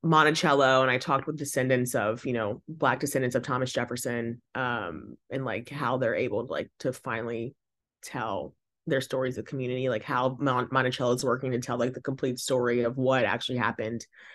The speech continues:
there. Um, you know, we went up to Richmond to talk to them about, like, the taking down the Confederate statues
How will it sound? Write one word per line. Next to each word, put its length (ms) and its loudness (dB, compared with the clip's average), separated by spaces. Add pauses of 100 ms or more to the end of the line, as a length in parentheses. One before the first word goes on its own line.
(300)
there. 680 8
Um, 360 0
you 80 -2
know, 100 0
we 100 0
went 140 0
up 120 -2
to 120 -4
Richmond 640 0
to 80 -2
talk 400 -2 (540)
to 100 -2
them 220 2
about, 320 4
like, 160 0
the 120 0
taking 300 -2
down 180 2
the 80 -2
Confederate 440 2
statues 960 0